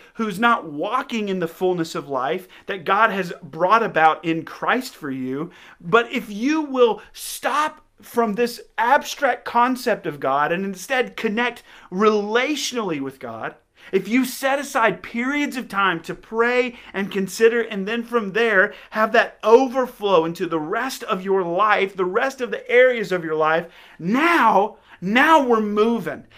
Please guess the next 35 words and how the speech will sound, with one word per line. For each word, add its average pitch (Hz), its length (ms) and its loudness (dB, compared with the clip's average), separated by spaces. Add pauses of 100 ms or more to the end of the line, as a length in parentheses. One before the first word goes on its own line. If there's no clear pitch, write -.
(160)
Now 247 340 4
transformation 214 1120 -4
is 160 180 -8
occurring. 123 580 -8 (440)
Now 247 260 6
you're 277 240 2
a 240 40 4
bit 226 320 2 (400)
dangerous 214 920 2 (220)
to 226 100 0
what 226 300 4
is 208 220 -2 (240)
evil, 214 640 2 (100)
what 226 240 6
is 214 220 2 (260)
dark 254 380 4
in 226 160 -4
the 196 80 -4
world, 147 500 0
right? 214 360 6
I, 240 260 4
I - 20 6
don't 285 240 2 (320)
think 285 500 -2
our 240 180 4
enemy 262 300 0
has 233 200 0
a, 214 180 2
a, 226 180 0
a, 180 280 -2
if - 180 -6
you 269 80 -2
don't 262 300 0
think, 233 540 -6
right, 196 360 0